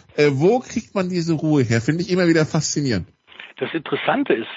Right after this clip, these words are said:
Speaker 2: ähm, dass tatsächlich, dass diese Rallye-Beifahrer, die tatsächlich in der Weltmeisterschaft in den letzten Jahrzehnten immer auf dem heißen Sitz saßen, und wir sind uns alle einig, das sind die wahren Helden, denn du bist ja als Beifahrer ausgeliefert.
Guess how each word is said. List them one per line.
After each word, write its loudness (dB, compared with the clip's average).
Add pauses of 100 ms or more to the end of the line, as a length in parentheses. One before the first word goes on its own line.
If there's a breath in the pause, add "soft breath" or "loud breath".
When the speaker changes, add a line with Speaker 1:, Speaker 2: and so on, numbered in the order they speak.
(140)
Speaker 2:
ähm, 0
dass 0
tatsächlich, 0 (200)
dass -12
diese 2
Rallye-Beifahrer, 2
die -6
tatsächlich 0
in -6
der 0
Weltmeisterschaft 0
in -2
den -2
letzten -8
Jahrzehnten -2
immer 0
auf -4
dem -2
heißen 2
Sitz 2
saßen, -2
und -14
wir -2
sind -8
uns -6
alle 4
einig, 0 (320 loud breath)
das 0
sind -2
die 0
wahren 2
Helden, -6 (340 loud breath)
denn 0
du -2
bist -8
ja 2
als -2
Beifahrer -2
ausgeliefert. -8